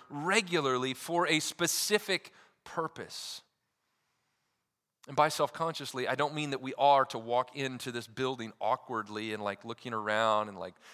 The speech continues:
trying to straighten our clothes and, like, self-conscious. It means that we consciously gather together,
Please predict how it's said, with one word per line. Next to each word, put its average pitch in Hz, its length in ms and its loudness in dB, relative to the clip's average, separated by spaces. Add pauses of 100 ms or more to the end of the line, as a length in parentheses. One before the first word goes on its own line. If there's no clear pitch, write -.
(140)
trying 117 120 -18
to 110 60 -12
straighten 110 440 -6
our 107 100 -4
clothes 107 560 -6
and, 98 140 -12
like, 90 160 -10
self-conscious. 110 720 -6
It 117 100 -10
means 143 320 -6
that 127 180 0
we 131 260 -4 (180)
consciously 135 840 0 (220)
gather 135 340 4
together, 123 680 0